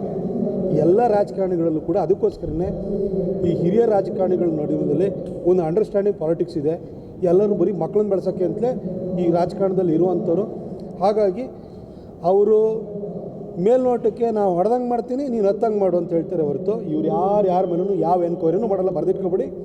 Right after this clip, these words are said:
ಮೂಡ ಹಗರಣನೂ ಕೂಡ ಮುಖ್ಯಮಂತ್ರಿ ಸಿದ್ದರಾಮಯ್ಯ ಸಾಹೇಬರು ಅವ್ರು ತಗೊಂಡಿರುವಂಥ ಸೈಟನ್ನು ಸರೆಂಡರ್ ಮಾಡಿ ತನಿಖೆಗೆ ಆದೇಶ ಮಾಡಿದರೆ ಲಾಜಿಕಲ್ ಎಂಡಿಗೆ ಹೋಗ್ತಾಯಿತ್ತು. ಇಲ್ಲಾಂದರೆ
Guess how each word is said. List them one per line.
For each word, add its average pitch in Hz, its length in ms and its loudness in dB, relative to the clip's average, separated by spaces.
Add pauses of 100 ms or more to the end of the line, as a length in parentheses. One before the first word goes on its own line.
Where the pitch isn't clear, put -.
(640)
ಮೂಡ 214 260 4
ಹಗರಣನೂ 196 640 2
ಕೂಡ 180 260 2 (800)
ಮುಖ್ಯಮಂತ್ರಿ 208 640 0
ಸಿದ್ದರಾಮಯ್ಯ 190 540 0
ಸಾಹೇಬರು 175 720 0 (440)
ಅವ್ರು 202 220 4
ತಗೊಂಡಿರುವಂಥ 180 640 2
ಸೈಟನ್ನು 175 540 2
ಸರೆಂಡರ್ 214 480 0
ಮಾಡಿ 180 400 0 (340)
ತನಿಖೆಗೆ 196 380 2
ಆದೇಶ 175 320 2
ಮಾಡಿದರೆ 160 380 0
ಲಾಜಿಕಲ್ 165 400 2
ಎಂಡಿಗೆ 165 240 0
ಹೋಗ್ತಾಯಿತ್ತು. 151 600 -6 (380)
ಇಲ್ಲಾಂದರೆ 196 720 2